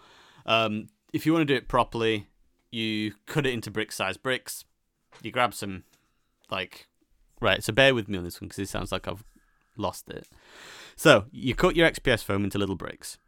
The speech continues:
right? Of whatever size that you're wanting the bricks to be on your building, so keep scale in mind.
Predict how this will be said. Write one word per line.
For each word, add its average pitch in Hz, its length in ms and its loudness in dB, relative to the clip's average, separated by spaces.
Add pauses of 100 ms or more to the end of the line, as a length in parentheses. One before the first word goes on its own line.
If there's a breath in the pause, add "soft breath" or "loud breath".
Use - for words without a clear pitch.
(160)
right? 113 260 2 (800)
Of 117 240 2
whatever 131 340 2
size 117 360 0
that - 80 -6
you're 110 140 2
wanting 104 340 0
the 101 60 -2
bricks 98 320 -4
to 98 220 -6 (120)
be 92 320 0 (120)
on 95 200 -4
your 95 120 0
building, 95 520 -6
so 92 200 -6
keep - 260 -10
scale 90 340 -2
in 90 120 -10
mind. - 340 -14